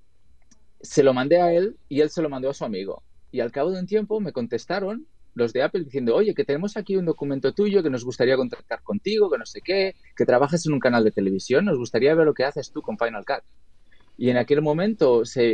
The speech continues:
eh, vinieron dos personas de, de Apple a visitarme y a ver cómo usaba Final Cut. Sí, realmente se sentaron a mi lado a ver cómo, qué es lo que yo hacía, qué, qué tipo de shows o, o proyectos editaba con Final Cut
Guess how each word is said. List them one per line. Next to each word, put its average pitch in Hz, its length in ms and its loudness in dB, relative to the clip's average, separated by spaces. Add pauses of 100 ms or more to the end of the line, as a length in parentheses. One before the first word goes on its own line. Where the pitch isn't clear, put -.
eh, - 200 -8
vinieron 135 580 0
dos 131 160 0
personas 123 400 -6
de, 104 280 4
de 104 180 -2
Apple 117 440 -4
a 95 500 -6
visitarme 107 680 -6 (320)
y 113 140 4
a 113 80 8
ver 139 180 4
cómo 147 280 2
usaba 135 340 -4
Final 101 280 -6
Cut. 87 220 -6
Sí, 135 420 -4
realmente 180 520 2
se 160 100 -10
sentaron 113 640 -2 (100)
a 107 120 -4
mi 107 100 0
lado 156 380 -2 (400)
a 110 80 0
ver 135 200 4 (140)
cómo, 151 380 0
qué 147 140 0
es 143 100 -4
lo 170 100 -2
que 123 140 -4
yo 123 120 -2
hacía, 143 480 -4
qué, 120 160 -2
qué 131 120 -4
tipo 135 280 -4
de 113 120 2
shows 139 560 -2 (200)
o, 101 460 4
o 104 200 0
proyectos 113 680 -2
editaba 110 500 -2
con 127 160 -6
Final 127 320 -4
Cut 117 280 -4